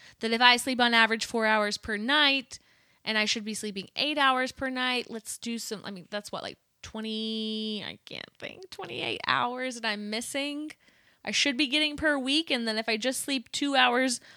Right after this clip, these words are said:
on the weekend, I'm not paying that sleep debt back. But it was talking about how, like, chronic sleep issues like this,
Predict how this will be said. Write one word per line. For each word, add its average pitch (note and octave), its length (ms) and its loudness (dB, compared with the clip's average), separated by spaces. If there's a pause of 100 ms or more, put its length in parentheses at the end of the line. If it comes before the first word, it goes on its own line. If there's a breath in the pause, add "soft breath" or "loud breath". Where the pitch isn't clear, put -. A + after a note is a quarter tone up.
(120)
on A#3 140 0
the A3+ 40 0
weekend, C4 460 4
I'm B3 100 0
not B3+ 220 4
paying C4 300 -2
that A3+ 160 -4
sleep F#4 340 -2
debt G3+ 220 0
back. G3 360 -2 (840 soft breath)
But C#4+ 100 0
it C#4+ 40 4
was C#4+ 120 2
talking D4+ 240 4
about C4+ 200 4
how, B3+ 100 2
like, G3+ 180 0
chronic D4 640 4 (300)
sleep C4+ 440 -2 (160)
issues B3+ 440 2
like A3+ 220 0
this, A#3 400 0